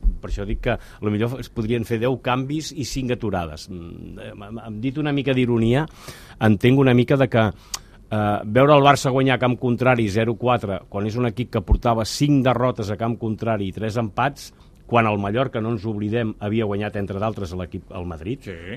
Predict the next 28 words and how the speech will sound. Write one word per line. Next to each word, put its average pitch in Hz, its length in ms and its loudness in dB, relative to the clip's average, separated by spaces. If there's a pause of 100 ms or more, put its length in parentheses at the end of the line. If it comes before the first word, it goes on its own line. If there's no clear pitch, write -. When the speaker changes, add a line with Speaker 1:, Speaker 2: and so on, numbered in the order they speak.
(140)
Speaker 1:
igual 101 240 0
que 98 80 -6
el 95 40 -4
Betis, 95 300 -6
que 104 80 -12
ens 87 100 -12
estem 92 240 -10
empotent, 92 380 -6
el 104 80 -8
Barça 90 300 -10
és, 90 100 -12
és 98 220 -10
líder 117 360 -2
gràcies 104 380 -8
a 101 40 -8
un 101 100 -6
gol 101 180 -6
de 98 100 -6
Tello 101 280 -6
amb 90 100 -6
el 90 80 -8
Betis. 120 320 -2
És 95 100 -8
a 104 60 -8
dir, 110 140 -4 (340)
aquesta 117 320 -2
lliga 135 240 2
té, 131 140 0